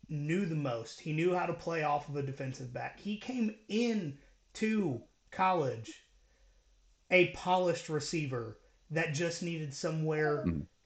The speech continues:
Speaker 1: to show his ability. Like, he
Speaker 2: Dude, yeah.
Speaker 1: came into college as that. And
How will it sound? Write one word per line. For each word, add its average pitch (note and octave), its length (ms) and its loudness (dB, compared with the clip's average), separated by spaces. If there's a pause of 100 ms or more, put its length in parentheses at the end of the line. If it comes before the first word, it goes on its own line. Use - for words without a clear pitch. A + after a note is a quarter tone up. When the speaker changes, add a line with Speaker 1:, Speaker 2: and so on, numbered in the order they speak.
(120)
Speaker 1:
to D3+ 140 -2
show D#3 440 2
his D3 200 2
ability. B2+ 500 -6 (560)
Like, D3 220 -2 (200)
he A#3 640 2 (400)
Speaker 2:
Dude, C#3+ 200 10 (140)
yeah. F2 180 10
Speaker 1:
came G#3+ 140 6
into F3+ 200 0
college C3 400 0
as A#2 220 -6
that. C3 260 -16 (1700)
And E3+ 280 2